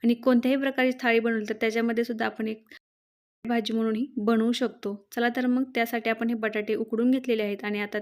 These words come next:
ते सोलून सुद्धा आपण घेतलेले आहेत. त्यानंतर आपण भाजी बनवण्यासाठी गॅसवरती एक कढई ठेवलेली आहे आणि कढईमध्ये तेल घातलेलं आहे. तेलाचं प्रमाण हे तुमच्या आवडीनुसार कमी जास्त थोडंसं करू शकता. मी या ठिकाणी दीड पळी एवढं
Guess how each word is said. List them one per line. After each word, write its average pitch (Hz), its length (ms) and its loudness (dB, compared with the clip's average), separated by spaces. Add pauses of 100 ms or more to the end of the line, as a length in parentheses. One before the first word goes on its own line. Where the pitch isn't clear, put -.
ते 226 60 -2
सोलून 226 400 0
सुद्धा 220 260 -6
आपण 240 280 -2
घेतलेले 220 400 0
आहेत. 196 140 -6 (100)
त्यानंतर 226 460 -2
आपण 208 260 -8 (480)
भाजी 247 240 4
बनवण्यासाठी 247 560 2
गॅसवरती 220 480 -2
एक 220 160 -4
कढई 220 240 2
ठेवलेली 226 320 0
आहे 202 220 -8
आणि 214 120 -4
कढईमध्ये 214 560 -2 (140)
तेल 247 180 0
घातलेलं 208 380 -2
आहे. 202 120 -8 (100)
तेलाचं 214 320 -2
प्रमाण 208 340 -6
हे 208 140 -6
तुमच्या 202 240 -6
आवडीनुसार 202 380 -8
कमी 208 260 -6
जास्त 196 260 -14
थोडंसं 190 300 -10
करू 247 220 -6
शकता. 233 380 -8 (480)
मी 226 100 2
या 226 80 4
ठिकाणी 220 400 -2 (340)
दीड 247 220 2
पळी 240 200 4
एवढं 226 240 4